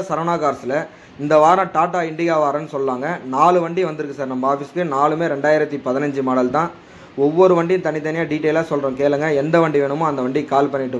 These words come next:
வாங்க. நம்ம பார்க்குற வண்டி பார்த்தீங்கன்னா டாடா இண்டிகா சிங்கிள் ஓனர் சார். ரெண்டாயிரத்தி பதினஞ்சு மாடல் சிங்கிள் ஓனரு. எஃப் சி ரெண்டாயிரத்தி முப்பது வரைக்கும் கரண்ட்ல இருக்குது. இன்சூரன்ஸ் அடுத்த வருஷம் ஒன்பதாம் மாசம் வரைக்கும் கரண்ட்ல இருக்குது. ஏ சி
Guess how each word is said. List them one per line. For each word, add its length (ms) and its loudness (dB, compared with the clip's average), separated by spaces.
வாங்க. 200 -2
நம்ம 120 4
பார்க்குற 340 4
வண்டி 240 -2
பார்த்தீங்கன்னா 320 -2
டாடா 280 2
இண்டிகா 340 -2
சிங்கிள் 360 0
ஓனர் 220 0
சார். 160 -4
ரெண்டாயிரத்தி 480 2
பதினஞ்சு 420 -4
மாடல் 300 -2
சிங்கிள் 400 -2
ஓனரு. 260 2
எஃப் 140 -4
சி 160 4
ரெண்டாயிரத்தி 520 0
முப்பது 320 -2
வரைக்கும் 280 -4
கரண்ட்ல 280 0
இருக்குது. 240 0
இன்சூரன்ஸ் 420 -4
அடுத்த 240 -4
வருஷம் 240 -4
ஒன்பதாம் 380 0
மாசம் 200 -4
வரைக்கும் 240 -4
கரண்ட்ல 240 0
இருக்குது. 240 -4
ஏ 140 4
சி 80 -4